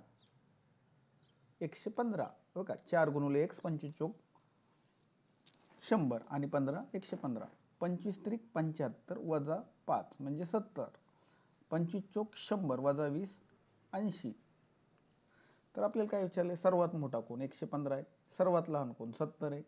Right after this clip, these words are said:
यातला फरक सत्तर आणि तीस, मग एकशे पंधरा वजा सत्तर केलं म्हणजे सत्तर आणि तीस, शंभर आणि पंधरा, पंचेचाळीस.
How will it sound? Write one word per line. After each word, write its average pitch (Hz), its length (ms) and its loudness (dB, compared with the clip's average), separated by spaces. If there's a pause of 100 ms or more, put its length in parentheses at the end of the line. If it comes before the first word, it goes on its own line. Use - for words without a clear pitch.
यातला 170 300 2
फरक 113 260 -2 (580)
सत्तर 196 360 4
आणि 220 140 6 (120)
तीस, 196 260 0
मग 170 160 -2
एकशे 170 320 2
पंधरा 147 500 2 (380)
वजा 160 340 2
सत्तर 175 380 -2
केलं 123 260 -4
म्हणजे 180 200 -4
सत्तर 196 380 0
आणि 190 220 2
तीस, 196 200 -4
शंभर 143 300 2
आणि 156 120 0
पंधरा, 165 240 0
पंचेचाळीस. 123 720 -2